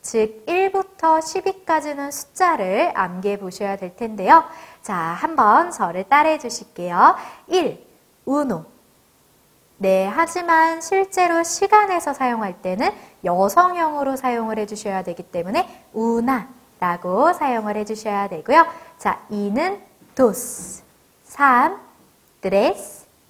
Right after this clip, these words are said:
사, 꽈트로, 그리고 오, 싱꼬, 육, 세이스, 칠, 시에테, 팔, 오초, 구, 누에베,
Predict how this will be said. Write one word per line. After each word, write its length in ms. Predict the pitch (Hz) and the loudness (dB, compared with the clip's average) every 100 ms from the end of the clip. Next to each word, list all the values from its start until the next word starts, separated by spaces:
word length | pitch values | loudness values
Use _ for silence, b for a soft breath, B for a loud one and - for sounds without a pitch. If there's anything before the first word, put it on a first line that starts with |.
| _ _ _ | _ _ _
사, 680 | - - 185 185 254 381 - - _ _ _ | -16 -6 -2 2 4 2 -2 -20 _ _ _
꽈트로, 720 | - 185 180 - 208 269 392 - - - _ _ _ _ _ _ | -2 0 0 -4 0 4 2 0 -18 -20 _ _ _ _ _ _
그리고 280 | 139 180 285 349 - - | -6 -2 2 2 0 0
오, 320 | 294 208 - - _ _ | 2 2 0 -18 _ _
싱꼬, 1000 | - - 349 349 - 185 185 240 381 - - _ _ _ _ | -14 -8 -6 -8 -8 -4 0 2 2 0 -20 _ _ _ _
육, 380 | 190 196 196 339 - - _ | -4 -2 0 -2 -4 -20 _
세이스, 880 | - - - 190 185 269 403 - - _ _ _ - | -20 -12 -2 0 0 0 -2 -6 -18 _ _ _ -10
칠, 400 | - 359 247 180 _ _ _ _ | -2 -2 -2 -8 _ _ _ _
시에테, 840 | - - 220 254 302 - - 165 - _ _ _ _ _ _ | -16 -6 2 2 2 -4 -12 -12 -14 _ _ _ _ _ _
팔, 300 | - 330 196 175 - _ _ _ _ _ _ _ _ _ _ _ | 4 4 4 -2 -20 _ _ _ _ _ _ _ _ _ _ _
오초, 460 | 254 269 269 - 160 _ _ _ _ _ | 2 2 0 -10 -10 _ _ _ _ _
구, 440 | - 196 208 349 - - _ _ | -4 0 2 0 -2 -20 _ _
누에베, 760 | 190 190 190 190 185 311 381 - | -6 -2 0 -2 2 4 4 0